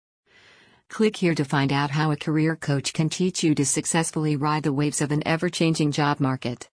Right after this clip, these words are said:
Related posts. How to avoid these five career mistakes during a time of panic,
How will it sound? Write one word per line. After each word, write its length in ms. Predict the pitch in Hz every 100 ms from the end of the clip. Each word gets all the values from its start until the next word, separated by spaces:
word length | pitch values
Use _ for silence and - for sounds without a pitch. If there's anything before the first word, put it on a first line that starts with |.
| _ _ _ _ -
Related 480 | 175 156 165 170 -
posts. 560 | 151 127 - - - - _ _ _ _ _ _ - - -
How 180 | - 208
to 120 | 208
avoid 360 | 175 170 170 165
these 220 | 156 143
five 320 | - 147 156
career 360 | - 160 156 147
mistakes 520 | 143 139 156 147 -
during 280 | 170 160 147
a 40 |
time 280 | 135 160 160
of 160 | 147 -
panic, 500 | 160 156 135 135